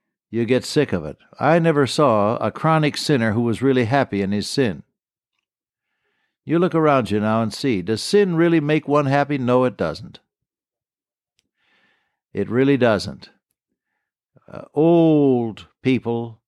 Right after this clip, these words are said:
who get old and wicked are unhappy people.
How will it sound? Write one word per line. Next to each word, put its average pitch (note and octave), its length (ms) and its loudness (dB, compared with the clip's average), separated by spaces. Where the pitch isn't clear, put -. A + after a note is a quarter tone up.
who C3 160 0
get C3+ 200 2
old D3+ 540 2
and C3 280 0
wicked A#2+ 480 0
are A#2 300 0
unhappy B2 920 -2
people. F#2 460 -8